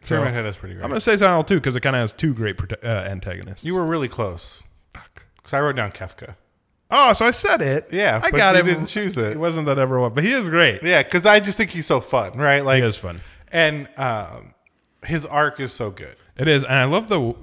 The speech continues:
Speaker 1: the way that other people talk about him.
Speaker 2: Yeah.
Speaker 1: Like, you'll stumble across some guards discussing him, and they're like, "What the, what the fuck? Like, I, no, like, don't repeat this, but what the fuck's up with that guy?"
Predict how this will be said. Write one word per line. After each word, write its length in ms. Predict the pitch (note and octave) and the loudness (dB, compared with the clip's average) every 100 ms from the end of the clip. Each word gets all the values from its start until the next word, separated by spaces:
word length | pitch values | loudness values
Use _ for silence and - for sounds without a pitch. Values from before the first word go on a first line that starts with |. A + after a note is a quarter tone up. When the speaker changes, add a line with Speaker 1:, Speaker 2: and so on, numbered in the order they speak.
| - _ _ - | -20 _ _ -12
Speaker 1:
the 100 | A2 | -6
way 240 | A2+ B2 | -4 -4
that 180 | A#2 G#2 | -4 -4
other 220 | A2 A2+ | -4 -4
people 280 | A2 B2 G2+ | -4 -8 -8
talk 260 | - A2+ D3 | -10 -12 -10
about 180 | C#3+ F3 | -10 -10
him. 140 | E3+ _ _ | -12 _ _
Speaker 2:
Yeah. 280 | C3+ G#2+ F#2+ - - | -10 -10 -10 -12 -8
Speaker 1:
Like, 160 | A#2+ | -6
you'll 240 | A#2+ A2+ A2 | -2 -2 -2
stumble 400 | - A#2+ A#2 G#2+ | -4 -6 -4 -4
across 360 | G2+ A2+ A2+ | -4 -4 -4
some 180 | - G#2 | -6 -8
guards 340 | F#2+ G2 G#2 G#2 | -8 -8 -8 -10
discussing 440 | F#2+ - G2 B2+ | -14 -10 -10 -10
him, 40 | A#2 | -8
and 60 | |
they're 80 | G#2 | -8
like, 180 | F#2+ - | -10 -14
"What 140 | C3 | -18
the, 80 | - - - _ _ _ _ _ | -20 -20 -20 _ _ _ _ _
what 160 | - | -20
the 60 | - | -18
fuck? 200 | - G2+ - | -20 -20 -16
Like, 220 | G#2 F2 | -14 -14
I, 120 | A2 A2 | -16 -14
no, 240 | E3 G3 - | -10 -10 -10
like, 180 | A2+ - | -12 -8
don't 180 | F3+ | -8
repeat 340 | F#3+ A#2+ A3+ - | -6 -4 -6 -6
this, 120 | G#2 | -14
but 100 | - | -14
what 100 | - | -16
the 60 | - | -16
fuck's 260 | - - - | -18 -18 -16
up 80 | |
with 100 | A#2 | -14
that 140 | G#2 | -12
guy?" 80 | - | -10